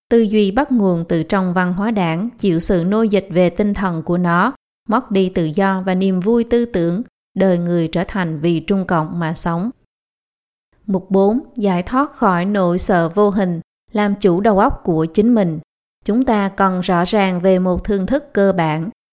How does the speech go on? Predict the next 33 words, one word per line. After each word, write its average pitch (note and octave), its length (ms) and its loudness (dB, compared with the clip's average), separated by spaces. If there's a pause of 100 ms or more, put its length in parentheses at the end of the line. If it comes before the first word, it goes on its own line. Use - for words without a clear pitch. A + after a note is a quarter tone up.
(160)
ý B3 160 4
nghĩa G3+ 280 0
về G3 160 0
ý B3 140 0
thức A3 220 -2
cảnh F3+ 240 -4
báo F#3 220 0
nguy B3+ 240 2
hiểm F#3+ 400 -2
trực F#3+ 240 -4
tiếp C#4 240 -2
vi A3 140 0
phạm F3+ 300 -4
tinh G3+ 220 -2
thần F3+ 260 -4
pháp B3 300 -4
trị E3 260 0
hiện E3 180 -4
đại. D#3+ 300 -2 (420)
Điều G#3 220 4
mà G#3 160 0
pháp D#4 220 -2
luật G3+ 280 0
của F3+ 100 -6
bất C4 240 -4
kỳ F3 260 0
một E3+ 220 -2
nước A3+ 200 -2
văn G#3+ 280 -2
minh G3 200 0
nào F3+ 220 -2
trừng F3 280 -2
phạt E3 280 -2